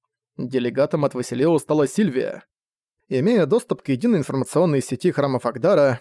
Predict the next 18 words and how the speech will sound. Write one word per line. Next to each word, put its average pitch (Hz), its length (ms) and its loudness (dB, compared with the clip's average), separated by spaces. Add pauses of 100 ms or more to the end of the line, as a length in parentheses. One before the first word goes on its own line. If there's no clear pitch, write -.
(160)
она 175 200 0
через 151 260 -4
коллег 185 320 0
передала 143 400 0
нужные 143 340 0
сведения 143 400 -2
правительству 127 520 -2
Лабанда, 135 640 2 (200)
то 277 60 -4
есть 135 240 -2
герцогу 135 400 0
Ильдиштету. 123 720 -2 (360)
Она 131 220 0
и 131 60 2
потом 139 320 0
поддерживала 127 560 0
информационный 139 680 0
мост. - 440 -4